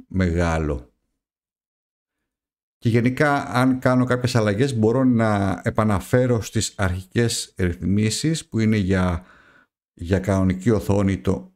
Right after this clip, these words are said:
medium ή αν θέλω να βάλω τα default που είναι για μεγάλες οθόνες ή τα, τις προεπιλεγμένες τιμές για μικρές οθόνες. Άρα, λοιπόν, αν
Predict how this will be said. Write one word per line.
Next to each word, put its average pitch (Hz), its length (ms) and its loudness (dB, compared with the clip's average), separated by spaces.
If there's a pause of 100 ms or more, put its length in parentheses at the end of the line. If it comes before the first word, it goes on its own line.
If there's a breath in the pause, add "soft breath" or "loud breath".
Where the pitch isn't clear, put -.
(120)
medium 95 580 2
ή 120 160 0
αν 113 100 0
θέλω 127 180 0
να 117 120 0
βάλω 120 240 0
τα 92 240 -2
default 107 480 -2
που 113 100 -2
είναι 110 100 2
για 98 340 0
μεγάλες 98 920 -2
οθόνες 107 800 -2
ή 101 200 -4
τα, 92 340 -2
τις - 240 -10
προεπιλεγμένες 98 600 -2
τιμές 107 300 0
για 95 300 -2 (360 soft breath)
μικρές 92 480 -2
οθόνες. - 760 -8
Άρα, 113 200 -2
λοιπόν, 113 440 -2
αν 110 400 0